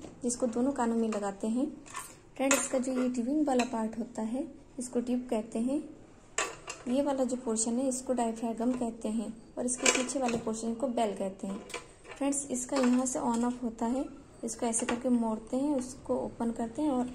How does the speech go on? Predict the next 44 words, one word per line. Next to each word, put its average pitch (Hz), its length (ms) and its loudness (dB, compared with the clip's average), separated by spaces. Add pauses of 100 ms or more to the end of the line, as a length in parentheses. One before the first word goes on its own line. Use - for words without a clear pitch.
(120)
on 220 180 0
off - 280 -4
यहाँ 226 180 0
से 226 160 -4
किया 208 200 -4
जाता 190 320 -8
है। - 280 -12 (1200)
Friends, 269 320 2 (380)
जब 226 220 2
भी 247 80 2
हम 254 200 2
किसी 247 280 0
का 247 140 2
blood 226 240 0
pressure 240 340 -2
मापते 220 400 0
हैं 226 220 2 (480)
या 220 60 4
नापते 208 440 0
हैं, 220 320 0 (400)
तो 233 60 0
उस - 180 -2
time 226 160 0
पे 226 120 0
क्या 233 180 0
होता 226 260 -2
है 240 60 2
कि 254 120 0
हमें 233 260 2
patient 226 360 0
के 240 80 2
बारे 226 200 0
में 247 120 4 (220)
पूरी 233 180 2
तरीके 220 340 -2
से 254 120 -2
पता 233 280 -4
होना 220 200 -2
चाहिए 220 340 -2
कि 233 160 -4
patient 226 420 0
को - 160 -6 (540)
पहले 220 220 4
से 254 220 4